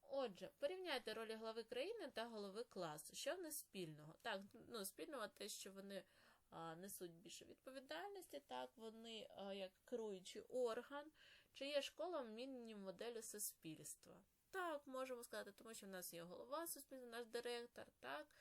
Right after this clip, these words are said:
і, відповідно, у нас є правила і, і обов'язки, які ми повинні дотримуватися і виконувати.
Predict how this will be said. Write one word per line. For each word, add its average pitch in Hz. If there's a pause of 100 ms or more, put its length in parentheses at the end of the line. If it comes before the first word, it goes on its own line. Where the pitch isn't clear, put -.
(400)
і, 381
відповідно, 208
у 185
нас 208
є 170
правила 170 (480)
і, 170
і -
обов'язки, 240
які 277
ми 269
повинні 254
дотримуватися 240
і 220
виконувати. 202